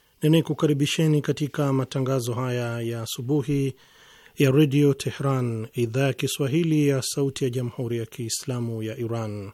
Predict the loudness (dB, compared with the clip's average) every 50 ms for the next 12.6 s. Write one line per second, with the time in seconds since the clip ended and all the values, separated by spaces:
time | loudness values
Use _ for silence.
0 | _ _ -20 -20 -20 _ _ _ -20 -20 -20 -20 -20 _ _ _ _ 0 2 2
1 | 2 2 2 0 0 0 2 2 2 2 2 4 2 4 4 4 4 2 2 0
2 | -2 -2 -2 0 0 0 0 0 0 2 2 2 0 -2 -4 -4 -4 -2 0 0
3 | 0 0 0 -2 -4 -4 -4 -2 -2 -2 0 0 0 0 0 0 -2 -2 -4 -6
4 | -6 -4 -4 -4 -4 -4 -4 -6 -8 -8 -10 -12 -12 -10 -12 -8 -4 -2 0 2
5 | 2 2 0 -2 -4 -4 -6 -4 -4 -4 -4 -4 -4 -4 -4 -6 -6 -6 -6 -8
6 | -8 -8 -6 -6 -6 -6 -6 -6 -6 -6 -4 -4 -4 -4 -2 0 0 0 0 -2
7 | _ _ _ -20 -20 -20 -20 -20 -20 -18 _ -4 -2 2 2 4 4 4 4 4
8 | 2 2 0 -2 -2 0 0 2 2 0 0 -2 -4 -4 -6 -4 -6 -6 -4 -4
9 | -4 -4 -4 -6 -4 -2 -2 0 0 -2 -2 -4 -6 -4 -6 -6 -6 -6 -8 -8
10 | -6 -4 -4 -2 -2 -2 -2 -4 -6 -6 -6 -8 -8 -6 -4 -4 -4 -4 -4 -4
11 | -6 -6 -6 -6 -8 -8 -8 -10 -8 -8 -8 -8 -8 -8 -8 -6 -6 -8 -6 -8
12 | -8 -8 -8 -8 -8 -8 -8 -8 -10 -10 -12 -12